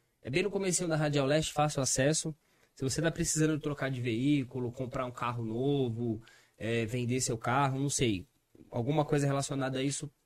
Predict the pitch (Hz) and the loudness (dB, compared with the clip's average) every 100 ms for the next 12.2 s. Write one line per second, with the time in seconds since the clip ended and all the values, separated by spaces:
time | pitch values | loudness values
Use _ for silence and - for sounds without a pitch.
0 | - 143 - 139 151 147 143 143 147 139 | -14 -6 -2 2 4 4 2 2 2 2
1 | 135 123 117 139 135 127 127 131 127 127 | 2 2 2 0 -2 -4 -4 -6 -6 -4
2 | 127 127 113 131 - 139 - - - 123 | -4 -4 -2 -4 -4 -10 -12 -14 -10 -4
3 | 131 147 139 139 135 135 135 135 127 113 | -2 -2 0 0 0 0 0 2 2 0
4 | 107 - _ - 147 151 147 139 139 135 | -4 -12 _ 2 4 6 4 2 0 -2
5 | 127 127 123 - 147 160 - 139 127 127 | -2 -4 -4 -4 -2 -2 0 0 0 -2
6 | 127 - 127 117 120 - - 123 117 - | -4 -4 -2 -2 -4 -6 -2 -2 0 -2
7 | - 151 165 131 107 - _ _ - 143 | 2 2 2 -2 -8 -12 _ _ 0 0
8 | 160 165 196 185 165 165 165 160 156 151 | 2 0 -2 0 4 4 2 -2 -2 -2
9 | 151 151 143 147 139 135 139 139 139 147 | -4 -4 -4 -4 -4 0 0 0 -2 -2
10 | 147 139 - - 110 90 - _ _ - | -2 0 -2 0 -2 -2 -8 _ _ -10
11 | 120 139 156 143 156 170 160 139 135 120 | -4 2 2 2 2 0 0 2 2 2
12 | 110 | 0